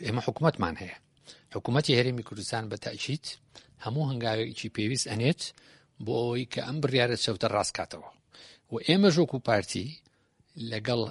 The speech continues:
هەموو لایەنەکان، م، یعنی پێویستە مووقیفێکی چوونیەکمان هەبێ، لە بر ئێمە ئەمە شتێک نییە بەس دژی پارتی کرابێ،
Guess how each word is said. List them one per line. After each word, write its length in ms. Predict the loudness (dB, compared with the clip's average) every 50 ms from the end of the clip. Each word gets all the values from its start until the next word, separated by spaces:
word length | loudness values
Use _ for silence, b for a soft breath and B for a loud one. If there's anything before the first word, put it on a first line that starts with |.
| -6 -10 -6 -6
هەموو 260 | -4 -2 0 4 6 6
لایەنەکان، 560 | 6 6 4 2 0 -2 0 0 0 -2 -4
م، 1080 | -8 -14 _ _ _ _ _ -20 _ _ _ _ -20 -18 -14 -12 -12 -12 -12 -12 -12 -12 -12 -12 -14
یعنی 180 | -12 -12 -14 -8 -2
پێویستە 500 | 0 2 2 4 4 4 4 4 4 4 2 0 -4 -8 -16 _ _ _ _ _ _ _ -16 -10 -8
مووقیفێکی 560 | -8 -6 -4 -4 -2 0 0 -2 -2 -2 -4 -2
چوونیەکمان 500 | -2 0 0 0 0 2 2 2 2 4 4 2
هەبێ، 180 | 2 2 0 -2 -4 -8 -6 -6
لە 40 | -4 -2
بر 80 | -2 -2 -2
ئێمە 240 | -2 -2 -2 -2 -2 -4 -8 b b b b b b b b b -8
ئەمە 180 | -6 -4 -4 -2
شتێک 200 | -2 0 0 2 6 8
نییە 140 | 8 8 8
بەس 100 | 6 2 2
دژی 200 | 0 -2 -2 -2 0 4
پارتی 280 | 4 4 4 2 0 2 6
کرابێ، 380 | 8 10 8 8 6 0 -10